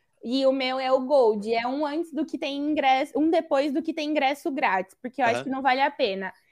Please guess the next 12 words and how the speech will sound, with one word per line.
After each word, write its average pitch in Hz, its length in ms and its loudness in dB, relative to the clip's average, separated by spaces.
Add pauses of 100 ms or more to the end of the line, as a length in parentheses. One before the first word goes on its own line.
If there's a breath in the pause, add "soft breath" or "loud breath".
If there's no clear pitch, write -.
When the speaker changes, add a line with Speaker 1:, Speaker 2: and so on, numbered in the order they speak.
(180)
Speaker 1:
Eu 240 140 -2
paguei 254 340 -4
dez 226 300 -4 (100)
reais 190 520 -6 (120)
Speaker 2:
Então, 95 360 -8
Speaker 1:
pra 226 140 2
Speaker 2:
aí 226 100 4
Speaker 1:
ir - 20 -2
Speaker 2:
tá. 165 80 8
Speaker 1:
pra 240 160 10
Vila 247 260 10
Domingo. 214 540 4